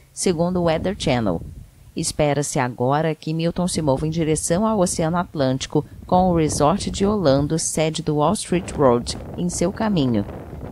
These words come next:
Os aeroportos de Tampa e Sarasota estão fechados até novo aviso.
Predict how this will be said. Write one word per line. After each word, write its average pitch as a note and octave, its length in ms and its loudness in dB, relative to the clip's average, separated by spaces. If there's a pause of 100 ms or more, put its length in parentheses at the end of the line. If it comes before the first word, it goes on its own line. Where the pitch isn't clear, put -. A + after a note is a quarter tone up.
(220)
Os F3 220 0
aeroportos D3 640 2
de C#3 140 -2
Tampa F3+ 440 -2
e G#3 60 -2
Sarasota C#3 680 0
estão E3+ 280 -2
fechados E3 720 -2
até F3+ 340 -2
novo G3+ 320 0
aviso. A#2 560 -2